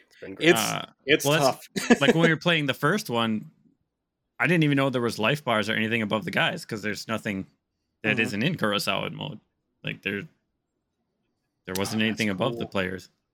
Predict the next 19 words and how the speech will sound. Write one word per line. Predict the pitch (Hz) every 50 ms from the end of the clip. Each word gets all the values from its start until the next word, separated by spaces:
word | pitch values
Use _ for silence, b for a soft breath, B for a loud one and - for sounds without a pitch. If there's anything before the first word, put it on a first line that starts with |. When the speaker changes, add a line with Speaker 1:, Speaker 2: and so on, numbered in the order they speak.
| _ _ _ _ _ _ _ _ _ _ _ _ _ _ -
Speaker 2:
That's | - - -
a | 247
really | 160 135 131 143 143 131
unique | 120 117 117 120 - -
experience. | - - - 117 117 120 113 110 110 - - - - - _ _ _ _ _ _ _
Speaker 3:
So, | _ - -
Speaker 2:
I | - - - - - _ _ -
Speaker 3:
yeah, | 117 110 101
I | 104
Speaker 2:
never | 110 120
Speaker 3:
only | 123 127 117
Speaker 2:
thought | 131
of | 131
Speaker 3:
played | 123 120 101
Speaker 2:
doing | 85 113
Speaker 3:
that, | 113 120 123 - -
Speaker 2:
that. | _ - -
Speaker 3:
and | 104 104
then | 104 101 101 101 101 101 101 101 101 104 107 -